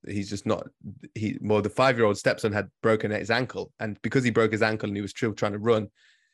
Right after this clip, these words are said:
he's built in these, these habits of movement, which are definitely dis-, may cause him problems when he's older if we're not able to get him to a place where he, he can correct it. Um, but the neighbor, who's had no problems in growing up and moves with really good biomechanics, th-, the way I'd assess it,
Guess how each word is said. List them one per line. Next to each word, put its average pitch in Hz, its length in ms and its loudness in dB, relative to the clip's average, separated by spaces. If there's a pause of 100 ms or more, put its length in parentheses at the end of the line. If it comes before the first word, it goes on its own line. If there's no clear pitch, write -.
(100)
he's 104 280 -6 (280)
built 131 200 6
in 117 120 2
these, 110 200 0 (120)
these - 160 -2
habits 113 340 0
of 101 80 -6
movement, 110 380 0
which 101 180 -8
are 107 240 -2 (320)
definitely 101 520 -6 (160)
dis-, - 280 -10 (320)
may 120 260 2
cause 117 220 2
him 104 80 0
problems 113 320 0
when 104 80 0
he's 104 100 -2
older 123 280 4
if - 80 -6
we're 117 80 -2
not 107 160 0
able 104 160 -2
to 107 260 -4 (160)
get 107 160 -2
him 104 100 -8
to 104 100 -6
a 104 40 -4
place 101 300 -4
where 101 100 -4
he, 101 60 -8 (100)
he 101 80 -12
can - 140 -10
correct 120 340 -2
it. - 160 -6 (460)
Um, 104 260 2
but 117 160 2
the 110 80 0
neighbor, 135 340 4
who's 113 160 4
had 113 160 2
no 139 200 6
problems 107 380 -2
in 107 100 -6
growing 107 280 -2
up 107 200 -8
and 104 180 -8
moves 113 220 -4
with 101 120 -10
really 143 180 0
good 113 180 -2
biomechanics, 104 760 -6
th-, - 300 -16
the 104 100 -6
way 107 140 4
I'd 104 120 0
assess 107 340 -2
it, 104 180 -2